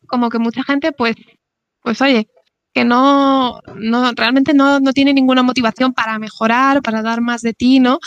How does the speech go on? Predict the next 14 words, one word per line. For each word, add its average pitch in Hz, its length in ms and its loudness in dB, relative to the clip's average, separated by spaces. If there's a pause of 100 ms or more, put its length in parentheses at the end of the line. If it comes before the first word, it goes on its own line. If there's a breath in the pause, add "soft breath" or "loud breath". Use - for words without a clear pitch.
(280 loud breath)
Y 240 80 -6
sin 247 160 0
embargo, 240 420 0
ahora 294 240 2
que 247 520 2
estoy 226 480 0
más 240 440 0
acercándome 233 720 0
a 233 80 -2
gente 233 260 0
emprendedora 233 800 2
y 233 140 2
todo 240 180 0
esto, 339 280 -2